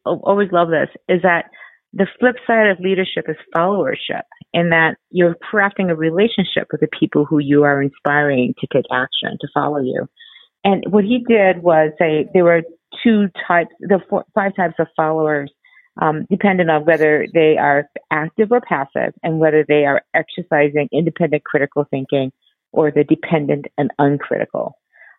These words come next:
Um, and then there are people who are sheep, who are very passive and very dependent. So they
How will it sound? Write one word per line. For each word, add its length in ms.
Um, 100
and 140
then 200
there 140
are 60
people 260
who 60
are 100
sheep, 420
who 100
are 40
very 220
passive 720
and 100
very 180
dependent. 440
So 300
they 300